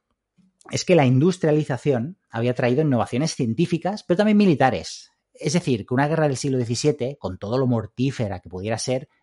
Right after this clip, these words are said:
no es lo mismo que otra del siglo veinte, con armas y cañones y agentes químicos,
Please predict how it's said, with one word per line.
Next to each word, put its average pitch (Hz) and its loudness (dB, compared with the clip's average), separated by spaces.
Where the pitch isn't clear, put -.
no 92 -12
es 92 -10
lo 123 0
mismo 120 2
que 101 -8
otra 101 -6
del 95 -8
siglo 101 -8
veinte, 165 0
con 101 -4
armas 113 -2
y 120 -14
cañones 107 -2
y 110 -8
agentes 120 -4
químicos, 147 0